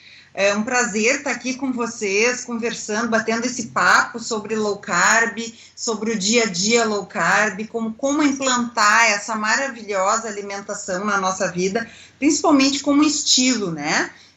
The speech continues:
É, não como um, um artifício pra ser usado, mas como um, um estilo de vida. Diminuir um pouco o carboidrato e consumir ele de forma consciente.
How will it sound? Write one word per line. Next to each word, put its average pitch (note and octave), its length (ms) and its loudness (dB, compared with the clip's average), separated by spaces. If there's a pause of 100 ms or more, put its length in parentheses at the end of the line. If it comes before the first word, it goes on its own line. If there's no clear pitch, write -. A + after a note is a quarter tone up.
(120)
É, F3+ 500 4
não G#3+ 280 0
como D#4+ 320 0
um, G3+ 1080 0
um F3 40 0
artifício A#3+ 840 0
pra F#3 160 -6
ser G3 220 -4
usado, F#3+ 600 2 (260)
mas A3+ 400 -2
como C4 280 0
um, C#4+ 260 0
um D#4+ 60 0
estilo F4 440 -2
de F#4 140 2
vida. G#3 480 0
Diminuir D4 460 2
um G4+ 100 -2
pouco D#4+ 300 -2
o - 20 -12
carboidrato A#3 880 2 (240)
e A#3+ 120 -12
consumir D4 920 2
ele C#4 240 4
de A#3+ 100 -10
forma C4+ 320 -2
consciente. G#3+ 1000 -4